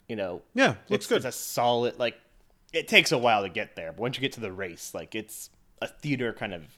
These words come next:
Speaker 1: experience.
Speaker 2: Mm-hmm.
Speaker 1: Like, the sound design, all that's incredible. Um,
Speaker 2: Yeah, I saw it in,
Speaker 1: and, and
Speaker 2: at the, um,
Speaker 1: Did you see an X D?
Speaker 2: X D, 'cause it was the earliest showing.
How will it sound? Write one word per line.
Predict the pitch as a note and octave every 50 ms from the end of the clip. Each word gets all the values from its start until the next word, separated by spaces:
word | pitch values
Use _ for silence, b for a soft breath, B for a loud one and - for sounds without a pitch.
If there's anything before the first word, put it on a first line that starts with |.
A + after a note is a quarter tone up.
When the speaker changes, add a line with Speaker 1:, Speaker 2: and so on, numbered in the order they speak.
| -
Speaker 1:
experience. | - - - - - A2 G2 F2+ D#2+ C2+ B1+ - C#3
Speaker 2:
Mm-hmm. | C#3 A#2 A#2 A2 G#2+ b b b b b
Speaker 1:
Like, | F#2+ G2 -
the | G2+
sound | - - C3 B2 A#2+ B2
design, | A2+ A#2 G#2+ G#2 G2+
all | F#2+ F#2
that's | F2+ F2+ - -
incredible. | E2+ F2 G2 F#2 F2+ - F2+ F2 E2 E2 - -
Um, | - A2+ G#2+ G2+ G2 F#2+ F2+ F2 F2 - - - _ _ _ _ _ _ _ _ _ _ _ _ _ _ _ _ _ _ _ _ _ _ _ _ _ _ _ -
Speaker 2:
Yeah, | B2 A#2+
I | A#2+
saw | A#2 - C#3+ B2+ A#2+ A#2
it | - A#2+
in, | B2+ A#2
Speaker 1:
and, | A2 G#2+
and | G2+ G2 F#2+ B2+
Speaker 2:
at | A#2 G#2+ - - - A2+
the, | G#2+ G2 G2 F#2+
um, | F#2 F#2 F2+ F2+ F2+ F2 - _ _ -
Speaker 1:
Did | -
you | -
see | - F2+
an | - -
X | - - - -
D? | G2+ F#2 F#2+ G2 G2 G#2 G#2+
Speaker 2:
X | A2 G2+ - -
D, | - G#2+ F#2+ F#2
'cause | - - B2
it | A#2 C3
was | C3+ A#2+
the | A2+ A#2+
earliest | A2+ A2+ A2 A2 G#2 G2 -
showing. | - - G2 F2+ F2 E2